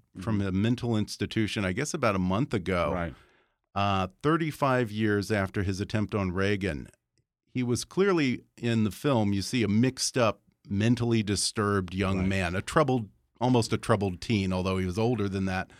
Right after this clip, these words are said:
Speaker 2: Played by Kyle Moore, by the way.
Speaker 1: Yeah.
Speaker 2: Great performance.
Speaker 1: Yeah, yeah, excellent. Now, do you think that it's about time?
Speaker 2: I would say this, is he was found not guilty by reason of insanity.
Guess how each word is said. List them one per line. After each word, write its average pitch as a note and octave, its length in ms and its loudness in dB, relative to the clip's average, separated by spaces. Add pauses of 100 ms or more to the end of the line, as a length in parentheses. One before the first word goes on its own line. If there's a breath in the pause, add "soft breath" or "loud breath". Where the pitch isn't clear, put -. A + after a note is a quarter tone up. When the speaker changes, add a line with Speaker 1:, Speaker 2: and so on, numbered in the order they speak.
Speaker 2:
Played A2 200 4
by G2+ 100 2
Kyle G2+ 320 2
Moore, F#2 300 2
by E2+ 180 -4
the F2+ 80 -2
way. F2 140 2
Speaker 1:
Yeah. F2+ 180 2 (200)
Speaker 2:
Great G2+ 180 -2
performance. D#2+ 500 -10
Speaker 1:
Yeah, G#2+ 260 2
yeah, F#2 280 0
excellent. G2+ 800 -4
Now, A2 200 0
do A2 220 -6
you A#2 260 -2
think C#3 360 -4
that B2 160 0
it's G2 220 -4
about G#2 340 0
time? C3 520 0 (540 soft breath)
Speaker 2:
I D3+ 140 4
would G#3+ 200 2
say C#3 220 2
this, - 480 -2 (280)
is G#2+ 560 -2 (1040 soft breath)
he E3 140 4
was F#3+ 140 4
found A#2+ 260 0
not A#2+ 200 2
guilty A2+ 280 0
by F#2+ 120 -2
reason F#2 340 0
of E2+ 80 -4
insanity. D#2+ 580 -6